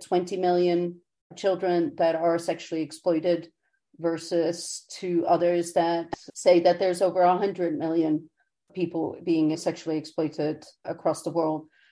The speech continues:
What we're talking about in this episode is really sexual exploitation of a person. And with that, the definition from the World Health Organization is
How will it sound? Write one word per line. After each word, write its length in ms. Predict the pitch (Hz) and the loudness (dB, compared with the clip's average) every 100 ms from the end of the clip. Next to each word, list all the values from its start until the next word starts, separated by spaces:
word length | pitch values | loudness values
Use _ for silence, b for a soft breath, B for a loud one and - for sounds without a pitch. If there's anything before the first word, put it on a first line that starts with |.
| b | b
What 340 | - 185 147 | -2 2 4
we're 160 | 190 185 | 2 0
talking 280 | 208 208 | 0 0
about 420 | 202 190 175 170 - | 4 6 6 4 0
in 140 | 180 | 0
this 240 | 185 180 | 0 2
episode 480 | 185 180 175 180 170 | 0 0 -2 0 0
is 180 | 170 - | -2 -4
really 380 | 170 170 170 170 | -2 0 0 -2
sexual 400 | - 220 208 196 | 0 0 2 4
exploitation 760 | 180 180 185 170 185 170 - 160 | 4 6 2 2 -2 -4 -4 -2
of 200 | 175 165 | -2 0
a 100 | 156 | -4
person. 760 | - - 180 - 247 269 262 b b b b b _ | -4 -4 -4 0 2 2 0 b b b b b _
And 180 | 202 196 | 4 6
with 280 | 190 180 180 | 6 4 6
that, 400 | 190 190 196 196 | 6 8 4 2
the 100 | 196 | 2
definition 720 | 185 175 180 180 185 - 180 | 2 2 -2 -4 -4 -6 -2
from 220 | 185 175 | 0 2
the 80 | 170 | 2
World 320 | 165 170 170 | 6 6 6
Health 260 | 180 196 196 | 6 4 4
Organization 1040 | 180 175 160 165 165 165 156 - 160 160 - | 0 2 -2 -4 -2 -2 -4 -2 -2 -2 0
is 640 | 175 175 170 160 160 - | 4 6 6 2 -2 -14